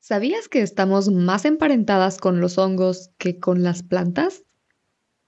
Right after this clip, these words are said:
Así como lo escuchaste. Y es que los hongos esconden más secretos que los que vemos en Mario Bros. Desde los hongos en tu pizza, o aquellos que preferiríamos no encontrar en la refrigeradora,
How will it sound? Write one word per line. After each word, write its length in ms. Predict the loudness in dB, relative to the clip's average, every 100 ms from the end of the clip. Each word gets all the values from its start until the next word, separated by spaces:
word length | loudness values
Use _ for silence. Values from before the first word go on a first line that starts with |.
| _ -6
Así 320 | -6 -4 -4
como 220 | -2 0
lo 40 | 0
escuchaste. 640 | 0 0 -2 -4 -12 -14 _ _ _ _ _ _
Y 100 | -2
es 140 | 0
que 100 | -2
los 240 | -2 0 0
hongos 400 | 0 0 -2 -2
esconden 680 | -6 -4 -2 0 0 -2 -2
más 180 | -4 -2
secretos 580 | -2 0 0 -2 -4
que 140 | 0 0
los 160 | 0
que 140 | 0 0
vemos 320 | 0 -2 0
en 100 | 0
Mario 300 | 0 0 0
Bros. 400 | 0 -2 -4 -18 _ _ _ _
Desde 380 | -6 -2 0 0
los 180 | 0 0
hongos 360 | 0 2 0 0
en 100 | -2
tu 160 | 0
pizza, 480 | -2 -2 -2 -2 -4 -10
o 160 | 0 0
aquellos 420 | 2 2 2 0
que 80 | -2
preferiríamos 1040 | -2 -2 0 0 2 0 0 0 0 -2
no 340 | -2 0 2 2
encontrar 580 | 2 0 -2 0 0 0
en 120 | 0
la 100 | -2
refrigeradora, 840 | -2 -2 0 2 2 2 0 -4